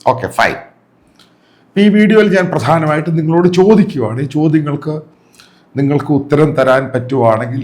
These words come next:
ഏറ്റവും നല്ലത്. അല്ലെ, കമന്റ് ബോക്സിൽ ഇത് നിങ്ങൾ മെൻഷൻ ചെയ്യുക. നിങ്ങൾക്ക് ഓർമ്മയുണ്ടായിരിക്കും, ഈ കോവിഡിന് ശേഷം, ആ, ചൈനയിൽ നിന്നും മാനുഫാക്ചറിങ്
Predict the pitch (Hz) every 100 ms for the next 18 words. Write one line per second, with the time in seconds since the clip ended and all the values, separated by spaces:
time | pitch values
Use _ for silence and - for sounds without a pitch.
0 | - 131 - 139 127 110 90 85 104 143
1 | 127 143 147 147 135 127 - 143 175 143
2 | 120 120 117 120 - 127 - 120 82 82
3 | 71 - 60 - _ _ _ _ _ _
4 | _ _ _ _ _ _ _ - 185 202
5 | 180 160 165 160 113 107 92 90 87 110
6 | 113 117 117 127 135 135 131 120 - 90
7 | 180 - - - _ _ _ _ _ _
8 | _ _ _ _ _ _ _ _ _ _
9 | - - - - 160 180 214 208 160 104
10 | 90 87 92 147 - - _ - 123 127
11 | 160 156 151 143 - 139 131 117